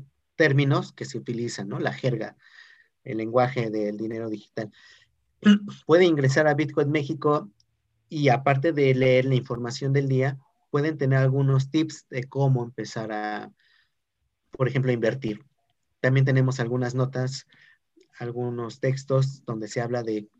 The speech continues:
qué, qué necesitas para, para invertir una vez que ya conoces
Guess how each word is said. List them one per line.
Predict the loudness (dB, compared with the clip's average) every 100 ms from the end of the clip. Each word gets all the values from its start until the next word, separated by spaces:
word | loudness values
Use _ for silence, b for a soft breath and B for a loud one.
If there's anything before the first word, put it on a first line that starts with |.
| _
qué, | -2 0 0
qué | -2
necesitas | -4 -4 -8 -8 -6 -6
para, | -6 -8 -8 -10 -12 _ _ _ -12
para | -8
invertir | -4 -4 -4 -4 -6 -6 -20 _ _ _ -12
una | -10 -8
vez | -8
que | -8
ya | -10 -10
conoces | -10 -12 -10 -12 -14